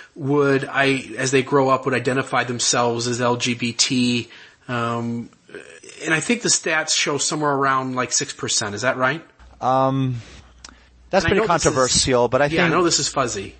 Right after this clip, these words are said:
Speaker 1: c-, because
Speaker 2: Um,
Speaker 1: there's a
Speaker 2: I think,
Speaker 1: spectrum.
Speaker 2: I think that's a useful number to use, that there's a good three percent who are primarily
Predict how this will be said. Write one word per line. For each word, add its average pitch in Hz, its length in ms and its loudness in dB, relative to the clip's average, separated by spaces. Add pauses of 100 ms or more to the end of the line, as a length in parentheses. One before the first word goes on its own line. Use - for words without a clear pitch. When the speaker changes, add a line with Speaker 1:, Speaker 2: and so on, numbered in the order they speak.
Speaker 1:
c-, 139 80 -4
because 131 280 2
Speaker 2:
Um, 131 60 2
Speaker 1:
there's 127 160 0
a - 200 -2
Speaker 2:
I 135 80 2
think, 175 280 0
Speaker 1:
spectrum. 101 60 -14 (360)
Speaker 2:
I 143 80 2
think 208 200 0
that's 185 200 0
a 143 60 2
useful 120 400 0
number 98 300 2
to 85 60 -2
use, 85 500 -2
that 92 180 2 (400)
there's 101 800 4 (320)
a 107 100 0
good 123 200 2
three 117 200 0
percent 95 640 2
who 95 320 -2
are 90 80 4
primarily 95 1200 2